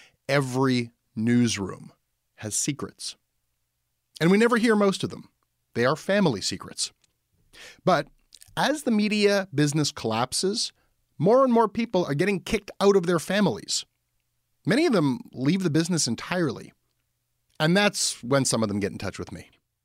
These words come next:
A note from Paul Tatich came my way. Paul worked for Global News for five years as a news writer and as a news producer. It ended badly. He's written a piece about it for us.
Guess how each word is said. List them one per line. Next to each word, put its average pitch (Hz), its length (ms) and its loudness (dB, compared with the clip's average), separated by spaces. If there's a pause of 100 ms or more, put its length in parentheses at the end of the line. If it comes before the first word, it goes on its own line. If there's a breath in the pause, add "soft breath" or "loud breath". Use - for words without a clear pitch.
(760)
A 139 40 -2
note 175 320 0 (220)
from - 200 -16
Paul 160 380 -10
Tatich - 580 -10 (320)
came 127 180 -4
my 107 160 -2
way. 90 240 -8 (400)
Paul 175 320 0
worked 139 280 0
for 117 120 -6
Global 120 360 2
News 104 420 -2 (220)
for - 120 -12
five 139 400 -2
years 113 520 -4
as 107 120 -8
a 101 40 -4
news 123 300 4
writer 165 260 2
and 113 160 -6
as 104 80 -4
a 110 60 -2
news 117 200 0
producer. - 640 -4 (840)
It 127 120 0
ended 107 380 -4 (320)
badly. 104 460 -4 (420)
He's 147 180 2
written 208 180 2
a 196 40 0
piece 143 280 -2
about 113 240 2
it 120 100 -4
for 143 260 4
us. - 300 -4